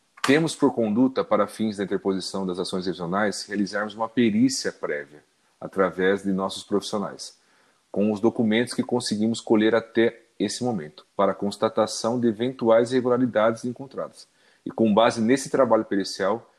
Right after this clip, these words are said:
ingressamos com a respectiva ação revisional, onde no seu bojo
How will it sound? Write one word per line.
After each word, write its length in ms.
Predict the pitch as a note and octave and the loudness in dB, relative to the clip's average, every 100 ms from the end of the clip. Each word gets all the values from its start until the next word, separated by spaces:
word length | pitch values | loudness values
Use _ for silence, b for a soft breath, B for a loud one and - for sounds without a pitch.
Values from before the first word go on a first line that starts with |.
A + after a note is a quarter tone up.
| b | b
ingressamos 640 | G2 G2+ G#2 - G#2 A#2+ A#2+ | -4 0 0 -2 -4 -4 -4
com 100 | A2 | -4
a 20 | |
respectiva 480 | G#2 - - - A2+ | -4 -4 -6 -2 -2
ação 200 | A#2 A2+ | -2 -4
revisional, 500 | A#2+ A2+ A#2 D2+ - b b b | -8 -6 -6 -6 -10 b b b
onde 220 | - G2+ G2 | -2 0 0
no 100 | G#2+ | -2
seu 260 | - C3 | 2 4
bojo 540 | B2+ F#2+ G2+ A#2+ B2+ | 4 4 4 4 0